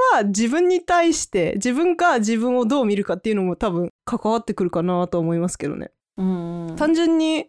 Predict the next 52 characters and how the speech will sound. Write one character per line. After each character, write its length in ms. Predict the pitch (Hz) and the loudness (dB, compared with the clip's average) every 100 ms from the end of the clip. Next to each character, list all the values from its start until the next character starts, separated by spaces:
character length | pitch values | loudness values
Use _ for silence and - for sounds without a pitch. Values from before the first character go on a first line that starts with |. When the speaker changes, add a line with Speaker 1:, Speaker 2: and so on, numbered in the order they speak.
| _ - | _ -6
Speaker 1:
お 80 | |
風 140 | 226 381 | -2 0
呂 120 | 240 | 0
入 200 | 220 262 | 2 0
っ 20 | |
て 180 | 226 214 | 0 -2
な 120 | 196 | 0
い 60 | 190 | 0
自 180 | 170 175 | -2 -2
分 160 | 185 | -2
が 120 | 185 180 | 0 0
嫌 220 | 175 190 | 0 0
だ 100 | 175 | -2
か 160 | - | -4
ら、 220 | 143 - - _ _ _ _ | -6 -8 -12 _ _ _ _
ベ 100 | 190 | -6
タ 160 | 170 175 | -4 -4
つ 120 | - | -6
く 120 | - | -8
し。 300 | 165 - - _ _ | -8 -8 -14 _ _
Speaker 2:
う 80 | 190 | -4
ん 20 | |
う 40 | |
ん 120 | 180 170 | -4 -4
う 420 | 175 160 160 160 | -6 -8 -10 -10
ん。 80 | - _ - | -14 _ -14
Speaker 1:
ち 100 | 214 | -6
ょ 20 | |
っ 20 | |
と 80 | 202 | -2
い 100 | 285 | 0
い 40 | |
例 240 | 269 202 220 | 0 -2 -2
え 60 | |
か 100 | 190 | 0
わ 80 | 185 | -2
か 120 | 277 | 0
ん 80 | 262 | 2
な 80 | 240 | 2
い 60 | 208 | 2
ん 80 | |
で 80 | 202 | 0
す 120 | - | -2
け 100 | - | -2
ど。 80 | 196 | -2
<laughs> 1800 | 185 - - - - - - - _ 523 - - - 480 370 330 508 370 240 | -2 -4 -6 -10 -14 -18 -20 -20 _ -4 -4 -8 -8 -6 -6 -4 -4 -4 -4
は 280 | 202 180 | -2 0
い。 120 | 175 - _ | -2 -8 _
こ 160 | - 208 | -2 0
れ 80 | 202 | 0
年 320 | - 220 | 0 -2
を 40 | 508 | 2